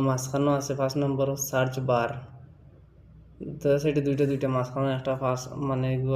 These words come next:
আছে তিন নম্বরও পড়ছে। তে ওই ক্লিক করার বাদে উপরে অন্য আমরা সার্চ বারও ক্লিক করমু, সার্চ অ্যাপ।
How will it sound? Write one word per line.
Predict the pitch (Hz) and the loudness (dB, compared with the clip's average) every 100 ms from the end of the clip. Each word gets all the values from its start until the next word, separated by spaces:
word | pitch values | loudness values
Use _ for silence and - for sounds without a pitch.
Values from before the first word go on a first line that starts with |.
| 131 | 0
আছে | 131 131 - | -2 -4 -2
তিন | 135 | 0
নম্বরও | 131 131 131 131 | 2 2 0 0
পড়ছে। | 127 - - - - - - - - - - - | -2 -4 -8 -10 -18 -18 -16 -16 -16 -16 -14 -4
তে | 131 120 - - | 0 0 -2 -2
ওই | 135 139 | -4 -2
ক্লিক | 143 143 147 | -2 -2 0
করার | 135 131 | 2 2
বাদে | 127 - | 0 0
উপরে | 127 131 135 | 0 2 2
অন্য | 135 131 | 2 0
আমরা | 131 131 | -2 -2
সার্চ | 135 131 131 | 0 0 0
বারও | 135 135 135 | 2 0 0
ক্লিক | 135 131 | -4 0
করমু, | 135 131 156 - - - - | 0 0 -2 -4 -10 -16 -4
সার্চ | 131 135 131 127 | -2 0 -2 2
অ্যাপ। | 139 | 2